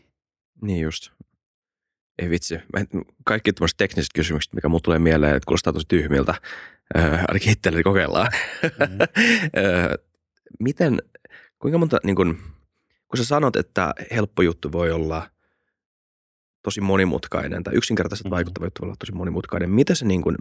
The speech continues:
Speaker 1: miltä se monimutkaisuus näyttää siellä koodissa?
Speaker 2: Se yle-, yleensä kaikkein yleisin tämmönen, varsinkin Sisunkin tapauksessa, koska Sisu on niin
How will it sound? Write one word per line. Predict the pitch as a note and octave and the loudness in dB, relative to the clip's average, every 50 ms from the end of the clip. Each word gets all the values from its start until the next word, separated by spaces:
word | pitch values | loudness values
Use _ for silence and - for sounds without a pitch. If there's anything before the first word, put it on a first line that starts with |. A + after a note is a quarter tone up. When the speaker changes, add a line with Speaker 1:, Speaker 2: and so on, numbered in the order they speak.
| - _ _ _ _ - | -8 _ _ _ _ 0
Speaker 1:
miltä | F#2 A#2 C#3 C3 - | 4 4 4 4 4
se | - A2 | 2 4
monimutkaisuus | G2 G2+ G2+ F#2 F2 E2+ E2+ - - - - F2 - D#2 - - - | 4 6 6 6 6 4 2 0 -2 -2 -2 -2 0 -2 -4 -4 -2
näyttää | E2 E2 E2 - - _ - - - | 0 0 0 0 -2 _ -4 -4 -4
siellä | - - - - - | -4 -6 -6 -4 -2
koodissa? | - G#1 G1+ - - - - - - - - - - _ _ _ _ _ _ _ _ _ _ _ _ _ _ _ _ _ _ _ _ - | 0 0 0 0 -2 -2 -4 -4 -4 -6 -10 -14 -18 _ _ _ _ _ _ _ _ _ _ _ _ _ _ _ _ _ _ _ _ 0
Speaker 2:
Se | - G#2+ G2 G2+ G2 - - - | 2 2 4 2 2 0 2 2
yle-, | G#2 A#2 A#2 A2 G2+ G2 - | 4 4 4 4 2 2 2
yleensä | - A#2 B2 A#2 G#2+ G2 F#2 F2+ E2 - E2 E2 - - - - _ _ _ _ _ _ | 4 4 4 4 4 2 2 2 2 2 2 2 0 -2 -8 -14 _ _ _ _ _ _
kaikkein | - F#2 F#2+ F#2 - - F#2 F2 E2+ E2 - - - | 0 0 0 0 0 0 0 0 0 0 -4 -2 0
yleisin | F#2+ F#2 F#2 F2+ F2 E2+ E2+ D#2+ - E2 D#2 | 2 4 4 4 4 4 2 2 0 -2 0
tämmönen, | D#2+ D#2+ D#2 D#2+ D#2+ D#2 | -2 -2 0 0 0 2
varsinkin | D#2+ D#2 D#2 E2 D#2+ D#2 | 2 2 2 0 -2 -2
Sisunkin | - - D#2 D2 F2 E2 D#2 D2+ - - | 0 0 0 2 2 0 0 -2 -2 0
tapauksessa, | D2 D2+ D2+ C#2+ C#2 D2 - - - - - | 0 0 2 2 0 0 0 -4 -4 -4 -2
koska | - - - - - D#2 | -2 -2 -2 -2 -2 -2
Sisu | D#2 D#2 - D#2+ D#2 | -2 -2 0 0 0
on | D2+ D#2 D#2 | 0 0 -2
niin | D#2 D#2+ D2+ D2 | -2 -4 -4 -6